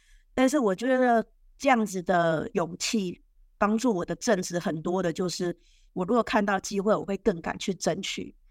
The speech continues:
然后如果我没有争取到，就算了，我不会觉得怎么样。我很少会担心说，“哇，万一老板觉得，那你也太看得起自己了吧？为什么会想要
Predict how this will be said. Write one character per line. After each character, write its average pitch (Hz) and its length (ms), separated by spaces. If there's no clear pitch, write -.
然 226 100
后 294 60
如 302 100
果 247 160
我 185 60
没 214 120
有 254 100
争 240 240
取 214 200
到， 202 400
就 294 100
算 233 360
了， 175 100
我 185 80
不 - 80
会 302 100
觉 240 140
得 247 60
怎 233 140
么 165 100
样。 185 340
我 226 80
很 233 100
少 - 180
会 269 120
担 226 260
心 233 160
说 233 280
，“哇， 254 360
万 233 300
一 240 140
老 208 200
板 175 220
觉 185 200
得， 185 320
那 254 200
你 247 140
也 233 80
太 - 160
看 - 200
得 220 80
起 196 200
自 233 120
己 220 140
了 175 120
吧？ 165 260
为 226 120
什 226 80
么 185 120
会 233 100
想 170 240
要 196 100